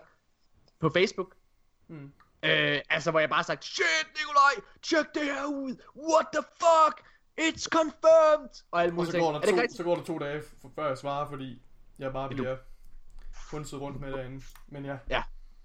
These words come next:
Speaker 1: Okay, mine damer og herrer, jeg har, jeg har fem, hvad hedder det, øh, punkter,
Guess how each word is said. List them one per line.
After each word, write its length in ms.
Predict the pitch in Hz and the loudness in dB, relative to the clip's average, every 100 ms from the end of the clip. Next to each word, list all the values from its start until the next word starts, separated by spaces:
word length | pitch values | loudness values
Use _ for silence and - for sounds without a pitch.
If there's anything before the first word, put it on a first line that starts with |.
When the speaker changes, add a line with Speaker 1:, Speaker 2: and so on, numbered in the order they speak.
| - - - - - - _ _ _ | -20 -20 -20 -20 -20 -20 _ _ _
Speaker 1:
Okay, 320 | 196 175 139 - - | 2 2 0 -2 -8
mine 180 | 214 226 | 0 2
damer 120 | 233 | 4
og 60 | |
herrer, 200 | 226 214 | 4 4
jeg 160 | 202 214 | 2 2
har, 320 | 208 196 180 | 2 2 2
jeg 180 | 170 202 | 0 0
har 220 | 226 - | 0 0
fem, 140 | - 277 - - _ _ _ _ | 0 0 -2 -20 _ _ _ _
hvad 140 | 165 165 | -4 -2
hedder 220 | 165 156 | 0 0
det, 360 | 143 151 143 | -2 -2 0
øh, 280 | 135 127 127 123 | 2 2 0 0
punkter, 360 | 165 175 190 | -2 2 -2